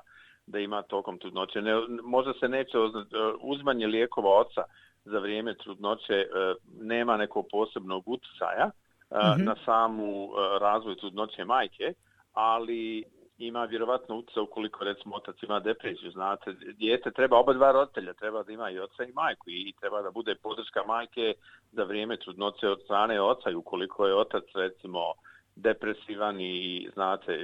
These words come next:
Speaker 1: ima svoje probleme, nekad je to afektira cijelu, cijelu porodicu.
Speaker 2: Da, dakle, nije neophodno da se, e,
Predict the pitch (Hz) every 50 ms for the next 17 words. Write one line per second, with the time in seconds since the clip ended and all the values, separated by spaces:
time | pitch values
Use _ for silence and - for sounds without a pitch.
0 | 87 87 - 87 92 101 101 98 - - 113 113 117 113 120 110 95 101 107 107
1 | 113 120 113 104 107 - - 104 95 98 90 - - 107 101 98 92 - - -
2 | - - - 98 - - 117 113 - - 120 104 101 - - - 131 127 127 117
3 | 104 - - 135 127 117 110 104 - 113 113 120 117 80 - - - - - _
4 | _ _ _ _ _ _ _ _ _ _ _ _ - 190 185 165 135 135 - -
5 | - - _ - 180 175 185 170 202 196 190 208 196 185 151 151 160 160 165 160
6 | - - 180 170 156 160 156 151 147 147 143 139 - - 160 143 143 139